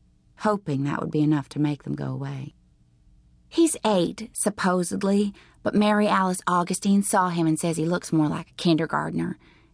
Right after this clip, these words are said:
and he doesn't have a mother, and his daddy writes commercial poetry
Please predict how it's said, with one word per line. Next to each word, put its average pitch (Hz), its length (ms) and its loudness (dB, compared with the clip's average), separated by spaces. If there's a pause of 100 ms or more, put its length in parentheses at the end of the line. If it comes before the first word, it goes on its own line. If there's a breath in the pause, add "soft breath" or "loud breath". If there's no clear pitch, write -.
and 170 160 2
he 165 60 4
doesn't 160 220 2
have 156 140 2
a 156 40 0
mother, 160 460 2 (340 soft breath)
and 175 140 2
his 160 140 -2
daddy 185 420 2
writes 214 380 0
commercial 170 680 0
poetry - 880 -6